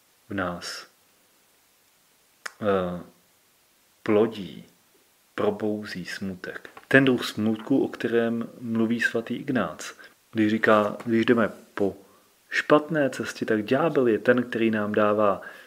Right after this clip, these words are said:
eh, eh, ten, který nám dává lehkost a, eh, vzrušení a pěkné pocity. A Bůh je ten, který nám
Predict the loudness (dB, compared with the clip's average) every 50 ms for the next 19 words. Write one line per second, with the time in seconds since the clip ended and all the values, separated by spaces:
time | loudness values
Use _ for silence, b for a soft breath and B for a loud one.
0 | B B B B B -20 _ _ 0 4 4 4 6 4 2 2 2 0 0 -2
1 | -4 -8 -10 -10 -12 -12 -10 -12 -12 -12 -14 -14 -14 -10 -4 -2 -2 -2 -2 -2
2 | -2 0 0 0 0 0 -2 -2 -2 -2 -2 0 0 0 0 -2 -2 -4 -4 -4
3 | -6 -8 -8 -10 -10 -8 -8 -6 -2 2 2 2 0 0 -8 -10 -2 2 2 4
4 | 4 4 2 0 -2 -6 -12 -12 -12 -10 -8 -6 -6 -8 -10 B B B B B
5 | B B B B 0 0 2 2 2 -2 -4 -6 -4 -2 -2 0 0 0 0 2
6 | 0 0 0 -2 -4 -2 -4 -4 -4 -6 -10 -8 -2 -2 -2 -2 0 -2 0 0
7 | 0 -2 -4 -8 -6 -6 -6 -2 -2 -2 -2 B B B B B B B B _
8 | -4 0 0 0 0 0 0 0 0 0 0 -4 -2 0 2 2 2 2 -2 -6
9 | -8 -8 -6 -4 -4 -4 -4 -4 -4 -4 -4 -6 -8 -10